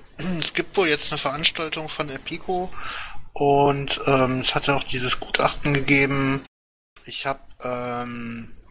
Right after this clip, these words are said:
dem Meinhard und dem Hans Emanuel eine Mail geschrieben, dass die sich bei mir melden bezüglich, äh, der rechtlichen Situation jetzt und dass, dass sie mir eine Einschätzung schicken.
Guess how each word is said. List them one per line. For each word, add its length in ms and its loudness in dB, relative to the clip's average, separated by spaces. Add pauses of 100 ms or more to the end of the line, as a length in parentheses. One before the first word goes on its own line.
(160)
dem 320 -2
Meinhard 580 4
und 380 -4
dem 260 0
Hans 260 2
Emanuel 520 6
eine 100 2
Mail 260 4
geschrieben, 720 0
dass 320 2
die 200 0
sich 260 0
bei 100 0
mir 160 -2
melden 560 4
bezüglich, 800 2 (500)
äh, 680 4 (240)
der 120 6
rechtlichen 720 0
Situation 760 2
jetzt 320 4
und 180 -4
dass, 260 4
dass 200 4
sie 80 0
mir 80 0
eine 160 2
Einschätzung 480 0
schicken. 380 0